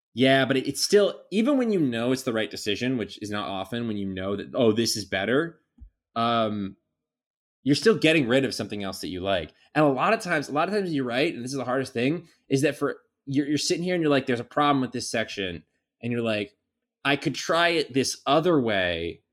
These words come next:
different scene, different interpretation, different characters in this room, different location, all that."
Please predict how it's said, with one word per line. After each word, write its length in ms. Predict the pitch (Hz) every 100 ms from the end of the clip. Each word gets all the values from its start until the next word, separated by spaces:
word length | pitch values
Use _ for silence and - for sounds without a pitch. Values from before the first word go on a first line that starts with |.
| _ _ _ _ -
different 440 | 135 131 127 120
scene, 640 | - - 185 185 190 185 156
different 380 | 135 - 113
interpretation, 800 | 107 117 101 - - 185 165 170
different 280 | 127 113 113
characters 400 | - 123 110 110
in 80 | 107
this 200 | 98 -
room, 460 | 190 208 190 185 165
different 260 | 135 -
location, 640 | 101 - 196 185 - 175 156
all 180 | 127 131
that." 340 | 147 175